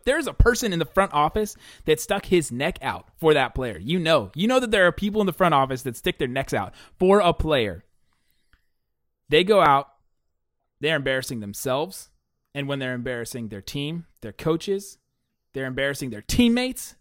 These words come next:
they're em-, embarrassing their friends on the team. They're embarrassing their friends and former teammates on other teams. When a player does that on the Dallas Mavericks, it means something. And you know, listen to me when I tell you,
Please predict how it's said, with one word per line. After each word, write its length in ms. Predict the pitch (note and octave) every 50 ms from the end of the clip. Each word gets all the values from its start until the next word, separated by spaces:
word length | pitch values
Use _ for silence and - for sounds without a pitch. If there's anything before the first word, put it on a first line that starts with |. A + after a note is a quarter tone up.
| _ _ -
they're 140 | D#3 D#3+ F3
em-, 120 | F#3 F3+ -
embarrassing 500 | F#3+ F#3 F3+ A3 A3 A3+ A3 - A3 F#3
their 120 | F3+ D#3
friends 400 | - - - F#3 F#3 G3+ G#3+ G3
on 180 | G#3 E3+ F3 F3
the 80 | E3+
team. 260 | D#3 - D#3+ C#3 B2+ B2+
They're 160 | G3 C4 D#4
embarrassing 580 | E4 C#4+ C#4+ C4+ C4 B3 - A#3+ A3+ G#3 F#3+ - - - -
their 180 | D#3+ G#3+ B3 A#3
friends 380 | - A3 G#3 G3+ G3+ G3 F#3 -
and 160 | E3 D#3+ D3
former 480 | - - - - G3 G#3+ A#3+ A3+ A3+ G3+
teammates 500 | - - G#3+ G3+ F#3+ F#3 F3 E3 D#3+ - -
on 180 | E3 E3 D#3+ -
other 280 | D#3 F3 F3+ F3 F3 E3
teams. 640 | - - G3+ G3 F#3 E3 A#2 F2+ E2 - - - _ _ _ _ _ _ _ -
When 140 | - G3+ A#3+
a 60 | C4
player 320 | A#3 - C#4 D4+ F4 F4+
does 300 | D#4+ B3 C#4+ B3+ G#3 D3
that 420 | B2 D3+ D#3+ C#3 A#2+ - - - - _ _ _ _ _ _ -
on 180 | - E3+ G#3+ A#3+
the 80 | A#3 G3
Dallas 340 | G3+ F#3 E3+ E3 D#3+ C#3
Mavericks, 480 | D#3 D3 C#3 B2+ A2 G2+ G#2+ - - - _ _ _ _ _ -
it 140 | F#3 F3
means 360 | F3 D3+ D3 D3+ C#3 C3 B2 A2
something. 420 | - A2 G2+ - - D#2+ D#2 - _ _ _ _ _ _ _ _ _ _ _ _ _ _ _ _ _ _ _ _ _ _ _ _ _ _ _ _ _ _ - -
And 140 | E3+ F3+
you 80 | F3+ F3+
know, 420 | F#3+ G3+ G#3+ A3+ A#3 A#3+ A#3+ A3+ _ _ _ -
listen 380 | - - B3+ C#4+ - - C#4+ A#3+
to 80 | A#3
me 140 | A3 A3 G#3
when 200 | G3+ G3+ F#3+ F3+
I 140 | E3+ E3 F3
tell 240 | - F#3+ E3+ D#3 C#3
you, 300 | B2 A2+ G#2 F2 G2